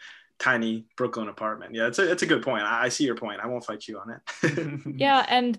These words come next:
Speaker 2: the, I was listening to the Best Picture, uh, uh, the Big Picture earlier, and, like, um, one of the hosts was talking about, like, number one, how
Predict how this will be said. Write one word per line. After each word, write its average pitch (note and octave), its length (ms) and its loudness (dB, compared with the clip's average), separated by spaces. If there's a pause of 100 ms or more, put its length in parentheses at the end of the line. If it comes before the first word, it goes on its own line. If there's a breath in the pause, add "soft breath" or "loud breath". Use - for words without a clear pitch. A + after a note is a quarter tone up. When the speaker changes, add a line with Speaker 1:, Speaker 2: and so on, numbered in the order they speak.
Speaker 2:
the, A#3 440 4
I A#3+ 100 6
was A#3+ 160 4
listening C4+ 340 -2
to C4 140 0
the G3+ 500 2
Best G3+ 240 0
Picture, G3 420 -2 (120)
uh, G#3 160 2 (160)
uh, G3+ 180 6
the F#3 80 -4
Big G#3 200 0
Picture G#3 320 -2
earlier, G#3+ 340 2
and, F#3 200 -2
like, F3 320 -2 (360 loud breath)
um, F3+ 440 2
one G#3+ 160 2
of G#3 100 2
the G#3 100 2
hosts G3 300 0
was F#3 140 -8
talking F3+ 380 -6
about, E3 340 -4
like, E3 200 -4
number G3+ 260 0
one, F3+ 280 -4
how F3 360 -8